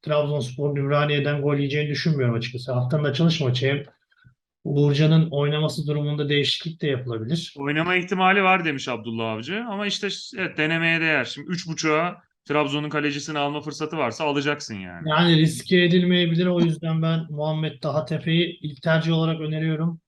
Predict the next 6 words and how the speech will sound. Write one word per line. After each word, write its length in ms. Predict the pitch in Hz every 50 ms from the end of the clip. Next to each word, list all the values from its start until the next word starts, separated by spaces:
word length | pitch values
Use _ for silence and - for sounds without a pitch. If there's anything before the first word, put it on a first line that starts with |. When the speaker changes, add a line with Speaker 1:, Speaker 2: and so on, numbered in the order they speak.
| _ _ _ _ _ _ _
Speaker 1:
Yedek 480 | - 139 139 151 160 156 185 185 185 185
isim 360 | 170 - - - 143 143 135
de 220 | 147 156 160 160 160
Konyaspor'dan 720 | - 160 156 151 147 131 127 - - - 139 135 143 143 143
İbrahim 400 | 139 135 143 147 143 143 143 131
Seyic. 420 | 127 - 156 143 143 143 - -